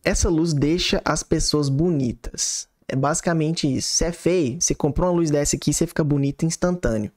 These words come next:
Aqui na direita tem o, a outra torrezinha, né? E tem aqui o meu headset, que fica na torre, né?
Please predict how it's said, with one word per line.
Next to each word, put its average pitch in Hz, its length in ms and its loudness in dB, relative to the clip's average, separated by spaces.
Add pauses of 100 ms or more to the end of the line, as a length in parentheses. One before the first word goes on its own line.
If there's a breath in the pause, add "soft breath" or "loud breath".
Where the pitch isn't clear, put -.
(100)
Aqui 190 320 0
na 190 100 0
direita 147 880 0 (480)
tem 151 360 0
o, 151 500 2
a 139 180 0
outra 175 300 0
torrezinha, 165 720 2
né? 175 200 -2 (600)
E 147 80 -2
tem 170 320 -2
aqui 175 520 -2 (1000)
o 156 40 -4
meu 160 140 0
headset, - 1000 -4 (200)
que - 140 -2
fica 151 320 -2
na 156 120 0
torre, 117 460 0
né? 131 220 0